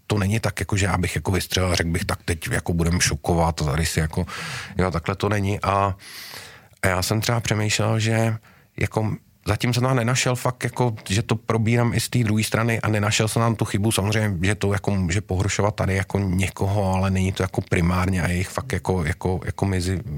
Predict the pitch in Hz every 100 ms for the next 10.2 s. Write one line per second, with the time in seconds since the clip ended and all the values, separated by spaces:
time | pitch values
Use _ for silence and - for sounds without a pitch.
0 | - 92 - 95 90 87 101 98 90 -
1 | 92 90 90 101 - - - - - -
2 | _ _ - 101 98 95 92 92 95 95
3 | 92 87 - - - 95 95 92 92 92
4 | - 90 95 - 123 123 113 110 104 104
5 | - 113 98 104 95 104 113 107 110 110
6 | 107 110 110 113 107 95 101 98 90 113
7 | - - - - 95 - 101 - - 101
8 | 120 117 107 - 98 104 101 - 107 -
9 | 92 85 78 - - 87 98 92 95 -
10 | 104